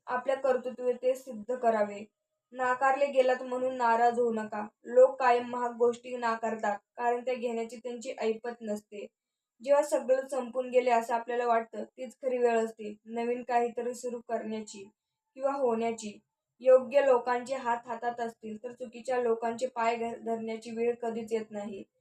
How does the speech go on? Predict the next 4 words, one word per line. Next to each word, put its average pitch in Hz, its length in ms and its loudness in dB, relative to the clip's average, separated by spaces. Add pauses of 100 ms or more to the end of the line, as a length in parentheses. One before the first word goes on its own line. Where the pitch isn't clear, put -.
(540)
संशयाने 277 760 -2
एकदा 247 240 4
समजूतदारपणाची 240 1000 -2
वाट 233 260 2